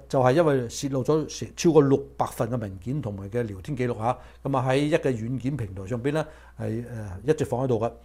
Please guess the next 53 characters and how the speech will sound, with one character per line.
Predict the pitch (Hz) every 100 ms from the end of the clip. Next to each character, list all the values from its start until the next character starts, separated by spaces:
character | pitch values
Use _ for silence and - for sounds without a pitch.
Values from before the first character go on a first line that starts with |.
| - - -
睇 | 131 170
到 | 196
咗 | 185 131 147 175
佢 | 143 143
揭 | - 139
示 | - 120
咗 | 143
出 | 139 139
嚟， | 101 - - - - -
呃， | 110 110 113 - - - - -
入 | 156 147
侵 | - 151
咗 | 143
邊 | 143
啲 | 151
地 | 151 110
方 | 123 127
呢？ | 131 131 - - - - -
其 | 117
實 | 139 131 -
全 | - 104 101
球 | 107
都 | 120
入 | 127
侵 | -
咗 | 135
㗎 | 113 113
啦， | 113
包 | 143
括 | 117
咗 | 127 139
亞 | 131 127
洲 | 139 143
入 |
邊， | 139 156 151
台 | - 104
灣、 | 113 143 165
韓 | 107 107 110
國、 | 127 139 123
蒙 | 104 107 113
古、 | 127 143 170
印 | 131 123 135 139 127
尼、 | 107 98 - - - -
菲 | - 160
律 | 151
賓、 | 151 160
新 | 151 - 151 135
加 | 123
坡、 | 131 147 139 113
馬 | 120
來 | 101
西 | 139
亞、 | 123 117